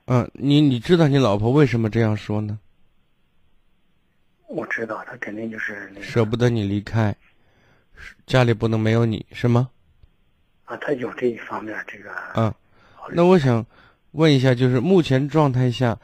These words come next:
Speaker 1: 你如果要出去，多长时间会回来一次？
Speaker 2: 嗯，这个应该是就是一种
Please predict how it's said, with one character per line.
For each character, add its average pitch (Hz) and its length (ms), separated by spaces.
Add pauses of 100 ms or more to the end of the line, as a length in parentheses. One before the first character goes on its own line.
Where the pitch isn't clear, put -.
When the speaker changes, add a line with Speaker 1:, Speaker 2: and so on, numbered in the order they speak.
(340)
Speaker 1:
你 120 160
如 123 260
果 156 160
要 139 220
出 156 240
去， - 300
多 175 120
长 131 200
时 123 120
间 120 200
会 120 100
回 107 220
来 104 180
一 92 80
次？ - 240 (1800)
Speaker 2:
嗯， 117 200 (640)
这 143 140
个 127 80
应 127 120
该 135 160
是 123 240
就 123 200
是 131 160
一 123 40
种 110 220